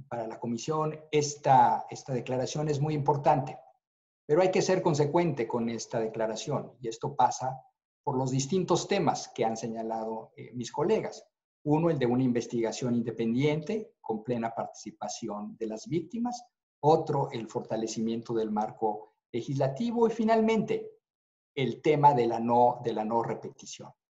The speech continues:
de cómo fortalecer institucional y normativamente al Estado para que este tipo de interceptaciones no vuelvan a, a ocurrir.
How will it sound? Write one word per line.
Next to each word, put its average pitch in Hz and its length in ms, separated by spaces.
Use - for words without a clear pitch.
de - 560
cómo 143 460
fortalecer 131 1000
institucional 117 1080
y 127 180
normativamente 110 840
al 113 100
Estado 208 500
para 110 260
que - 320
este 139 300
tipo - 640
de 123 100
interceptaciones 113 1160
no 113 180
vuelvan 107 540
a, - 480
a 113 100
ocurrir. - 400